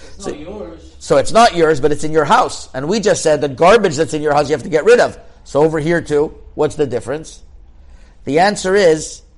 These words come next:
Speaker 2: as I saw in the se-, in the, in the, in the, in the Gilionot Kol Yaakov from Toronto, writes like this:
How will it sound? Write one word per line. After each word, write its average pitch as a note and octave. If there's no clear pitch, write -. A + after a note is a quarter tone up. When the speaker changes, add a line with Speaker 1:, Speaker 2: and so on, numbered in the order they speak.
Speaker 2:
as C#3
I D3
saw D#3
in D3+
the D3
se-, -
in D3
the, C3+
in B2
the, B2+
in C3
the, A#2+
in A#2+
the B2+
Gilionot C#3+
Kol F3
Yaakov C#3+
from -
Toronto, C3+
writes C3+
like C3
this: -